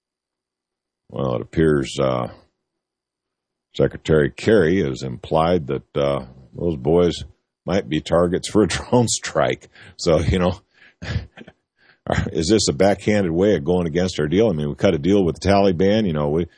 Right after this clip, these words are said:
we give you your five, you give us our guy, and everything's cool, right? We shake hands on it as business. This is, you know, the war's all over. Let's do a prisoner exchange. And as soon as the, uh, the deal's cut, uh, you know, we, uh, we send some <laughs> Predator drones out and send, uh,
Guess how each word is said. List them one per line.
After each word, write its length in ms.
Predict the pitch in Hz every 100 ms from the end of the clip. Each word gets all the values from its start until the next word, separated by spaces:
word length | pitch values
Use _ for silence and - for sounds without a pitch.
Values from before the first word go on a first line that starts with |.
| _ _ 80
we 120 | 90
give 180 | 90 85
you 160 | 101
your 220 | 92 92
five, 420 | 87 95 98 107 82
you 100 | 78
give 220 | 90 82
us 220 | 90 -
our 180 | 95 95
guy, 300 | 92 95 107
and 120 | 82
everything's 420 | 82 85 85 85
cool, 320 | - 127 80
right? 260 | 69 85 92
We 100 | 69
shake 260 | - 85 92
hands 300 | 92 92 95
on 160 | 98
it 80 | 82
as 100 | 71
business. 420 | 67 92 120 - - _ _ _
This 160 | - 64
is, 140 | 65 71
you 80 |
know, 180 | 71 71
the 100 | 67
war's 360 | 76 90 92 87
all 220 | 92 87
over. 240 | 95 104
Let's 220 | 87 95 -
do 120 | 82
a 40 |
prisoner 480 | - 90 90 90 80
exchange. 680 | 73 - 90 95 104 117 - _ _ _ _ _
And 120 | 58
as 100 | 65
soon 180 | - 92
as 140 | 85 78
the, 300 | 80 78 76
uh, 220 | 76 73 - _ _ _ _
the 80 | -
deal's 360 | 82 92 80 -
cut, 340 | - 101 110 _ _
uh, 360 | 73 67 69 69
you 80 | 73
know, 100 | 71
we, 300 | 73 73 73
uh, 160 | 71 69 62 - - _ _ _ _ _
we 120 | -
send 240 | - 90 80
some 140 | 73
<laughs> 20 | 67
Predator 300 | 110 92 90
drones 500 | 78 - 107 95 87
out 200 | 104 -
and 100 | -
send, 380 | 95 90 85
uh, 160 | 80